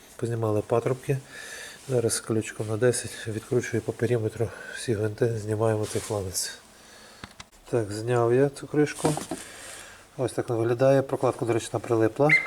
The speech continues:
І сам прикол в тому, що вона відчепилася дуже легко. І особливо не трималася оця верхня частина. Тобто, якщо нижня частина трошки відтягувалася, типу відлипала, то ось ця верхня ні.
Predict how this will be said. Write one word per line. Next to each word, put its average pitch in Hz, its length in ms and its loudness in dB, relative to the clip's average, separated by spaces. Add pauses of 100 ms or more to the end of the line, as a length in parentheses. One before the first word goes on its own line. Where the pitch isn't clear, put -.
(280)
І 120 180 2
сам 131 160 0
прикол 123 260 0
в 123 40 2
тому, 147 300 -2
що 117 320 0 (360)
вона 131 280 2
відчепилася 123 640 -2
дуже 113 200 2
легко. 135 440 0 (720)
І - 20 -4
особливо 135 560 4
не 127 160 -2
трималася 127 540 0
оця 123 180 0
верхня 117 160 2
частина. - 260 -4
Тобто, - 160 -4
якщо 123 180 -4
нижня 120 240 -2
частина 110 320 -2
трошки - 300 -4
відтягувалася, 123 540 2
типу 113 320 -4
відлипала, 117 540 0 (640)
то 139 80 0
ось 123 120 -2
ця 120 140 2
верхня 131 360 2
ні. 113 260 -2